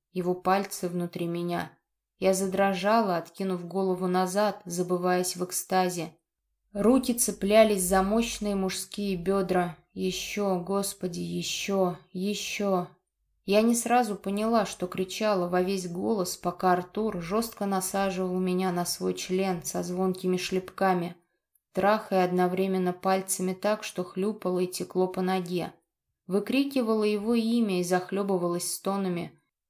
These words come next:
снова и снова, забывая, что за стенами соседи и нас могут услышать. Он кончил резко,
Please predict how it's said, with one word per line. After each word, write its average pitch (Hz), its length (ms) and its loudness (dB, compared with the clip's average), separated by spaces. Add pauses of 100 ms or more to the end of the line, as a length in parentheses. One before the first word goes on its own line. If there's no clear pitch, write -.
(120)
снова 220 500 2
и 226 100 2
снова, 180 600 -2 (100)
забывая, 180 840 0
что - 200 -6
за 175 160 0
стенами 180 540 -2
соседи 180 600 -2
и 175 200 -4
нас 190 300 0
могут 180 340 -2
услышать. 180 680 -4 (1120)
Он 233 240 2
кончил 240 420 2
резко, 180 640 -2